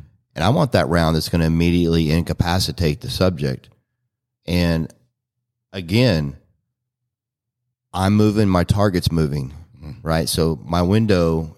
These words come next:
Speaker 1: is bigger now. I want that round that no matter where it hits, somewhere in the head, it's gonna immediately incapacitate.
Speaker 2: Mm.
Speaker 1: So what's the hydrostatic shot? What's, what is, what is the terminal ballistics gonna do with that round? With the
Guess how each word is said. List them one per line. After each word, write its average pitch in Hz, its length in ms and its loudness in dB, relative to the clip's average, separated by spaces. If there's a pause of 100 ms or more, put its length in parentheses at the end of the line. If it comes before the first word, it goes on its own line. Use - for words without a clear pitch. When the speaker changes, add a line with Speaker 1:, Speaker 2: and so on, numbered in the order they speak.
Speaker 1:
is 85 200 -6
bigger 85 340 0
now. 73 220 -2
I 82 100 -2
want 113 200 0
that 90 140 0
round 82 360 0
that 73 120 -10
no 87 120 -4
matter 92 240 -4
where 92 340 0
it 90 140 -2
hits, 95 600 -2 (440)
somewhere 92 360 2
in 107 100 4
the 107 60 4
head, 85 460 2 (160)
it's 82 140 -8
gonna 87 160 2
immediately 85 460 2
incapacitate. 80 880 -2 (200)
Speaker 2:
Mm. 73 140 -10 (320)
Speaker 1:
So 90 180 0
what's 92 240 -2
the 92 80 -2
hydrostatic 95 580 0
shot? 110 320 -2
What's, - 220 -2
what 107 180 2
is, 98 220 2
what 95 220 0
is 101 160 0
the 85 100 0
terminal 104 400 2
ballistics 87 580 0
gonna 80 220 0
do 90 220 2
with 80 120 0
that 65 180 -2
round? 90 300 0
With 80 120 0
the 80 180 0